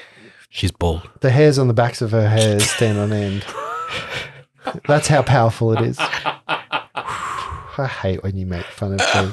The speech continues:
Speaker 2: me. One day, it's gonna really get to me
Speaker 1: It's
Speaker 2: and
Speaker 1: like a
Speaker 2: talking bad gonna happen.
Speaker 1: It's like a
Speaker 2: Permanent.
Speaker 1: Tesla
Speaker 2: Like
Speaker 1: inside a Faraday cage.
Speaker 2: Yeah. Yeah. So, yes, so Flopsy, you also recognise there's an aura of magic about his person.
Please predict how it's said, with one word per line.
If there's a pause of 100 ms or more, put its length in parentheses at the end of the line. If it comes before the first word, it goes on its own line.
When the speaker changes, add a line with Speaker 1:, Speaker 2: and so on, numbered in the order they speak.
Speaker 2:
me. (540)
One
day,
it's
gonna
really
get
to
me
Speaker 1:
It's
Speaker 2:
and
Speaker 1:
like
a
Speaker 2:
talking
bad
gonna
happen. (180)
Speaker 1:
It's
like
a
Speaker 2:
Permanent. (420)
Speaker 1:
Tesla
Speaker 2:
Like
Speaker 1:
inside
a
Faraday
cage. (280)
Speaker 2:
Yeah. (920)
Yeah. (540)
So, (120)
yes,
so
Flopsy,
you
also
recognise
there's
an
aura
of
magic
about
his
person.